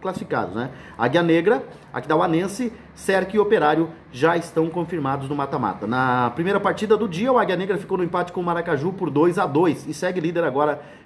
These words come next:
com dezessete pontos, três a mais do que o segundo colocado, Aquidauanense. A distância só não é maior porque o time de Aquidauana venceu a cep por dois a um, com dois gols do experiente Otacílio Neto, ex-jogador do Corinthians.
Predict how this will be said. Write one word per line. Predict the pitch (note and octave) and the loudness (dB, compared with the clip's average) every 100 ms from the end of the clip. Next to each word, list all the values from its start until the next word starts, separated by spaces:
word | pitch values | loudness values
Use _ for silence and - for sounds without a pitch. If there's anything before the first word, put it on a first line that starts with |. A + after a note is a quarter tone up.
| - | -6
com | D3+ | 2
dezessete | D3+ D3+ D#3+ D#3 | 2 2 -2 -4
pontos, | - D3+ - | -6 -6 0
três | D#3+ E3 | 0 2
a | |
mais | C#3 D3 | 0 0
do | D#3 | -2
que | D#3+ | -8
o | |
segundo | - D3 D3 | -6 -4 0
colocado, | D3+ C#3 D3 C#3+ | -2 0 -2 -2
Aquidauanense. | C#3+ D3 C#3+ D#3 D3+ - - F#2+ - - - - A#2+ | 0 0 2 2 2 -2 -6 -8 -10 -20 -20 -10 -6
A | |
distância | C3 - F#3 G3 | -6 -4 -2 -2
só | G3 G#3 | 0 0
não | G3+ | 2
é | G3+ | 2
maior | G#3+ G3+ G#3+ | 2 2 0
porque | C4 A#3+ | -2 -4
o | |
time | A3+ G3+ | -4 -4
de | G3+ | -4
Aquidauana | G3+ F#3 G3 | -2 -2 -2
venceu | G3+ F3 - F#3+ F3+ D#3 | -4 -4 0 2 0 0
a | - D3 | -2 -2
cep | - G#3+ G#3+ D#3+ | -2 -2 -2 -4
por | D#3+ | -4
dois | C#3+ F#3 F#3 | 0 0 2
a | D#3 | 0
um, | E3+ F3+ | 0 -2
com | - C#3+ | -4 0
dois | F3+ E3+ | 0 2
gols | C3 F#3+ E3 | 2 0 0
do | |
experiente | D#3 - E3+ F#3+ G3 | -4 -2 -2 -2 -4
Otacílio | F3 D#3 A3+ G#3+ | -6 -6 -2 0
Neto, | D3 F3+ F3 - - - - | 0 0 -2 -12 -20 -10 -2
ex-jogador | E3+ F#3 E3 E3+ | 0 2 0 0
do | F3 | -2
Corinthians. | F#3+ F#3+ E3+ - - | 0 0 0 -4 -16